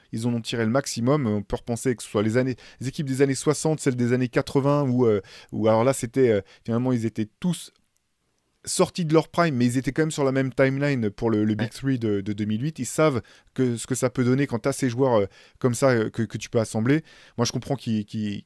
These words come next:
Speaker 1: voilà, qu'ils, qu'ils tentent le va-tout. Sur le salaire, encore une fois, hein, je, je suis d'accord, euh, que tout le monde, les sommes, elles sont, dans, dans le sport professionnel, peuvent être choquantes. Et en même temps, tu vois, il y a, il y a quelque chose que je, je trouve. Aujourd'hui, on parle souvent de, des,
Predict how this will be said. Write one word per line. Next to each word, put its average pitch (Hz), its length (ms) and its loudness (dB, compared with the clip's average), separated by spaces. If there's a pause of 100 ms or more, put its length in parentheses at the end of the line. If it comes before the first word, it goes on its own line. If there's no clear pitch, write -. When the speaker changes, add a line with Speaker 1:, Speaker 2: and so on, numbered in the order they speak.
(100)
Speaker 1:
voilà, 120 220 0
qu'ils, - 340 -12
qu'ils - 140 -20
tentent 120 220 -4
le 117 40 0
va-tout. 107 380 0 (1120)
Sur - 160 -4
le 143 60 -2
salaire, 143 340 6
encore 117 260 0
une 117 60 -4
fois, 139 180 0
hein, 107 220 2
je, 120 100 -14
je - 60 -14
suis - 160 -4
d'accord, 117 400 4
euh, 101 160 2
que - 100 -10
tout 113 100 -10
le 117 60 -2
monde, 123 240 -4
les 107 80 0
sommes, 127 300 0
elles 104 80 -2
sont, 98 400 -8 (180)
dans, 120 240 -2
dans 123 220 -4
le 123 40 -2
sport - 240 -4
professionnel, 120 560 -4
peuvent 123 200 -2
être 127 100 -4
choquantes. 135 400 -4 (480)
Et 139 60 2
en 151 80 6
même 180 180 2
temps, 220 180 -2
tu 175 120 -6
vois, 175 140 2
il 170 40 -4
y 156 40 0
a, 151 40 -4
il 135 60 -4
y - 20 0
a 131 60 -2
quelque 139 160 -4
chose 180 160 -2
que 113 180 2 (480)
je, - 80 -18 (240)
je - 80 -8
trouve. 196 300 -2 (320)
Aujourd'hui, 175 360 2
on 190 80 0
parle 143 220 -4
souvent 165 380 -2
de, 131 240 2
des, 120 280 -2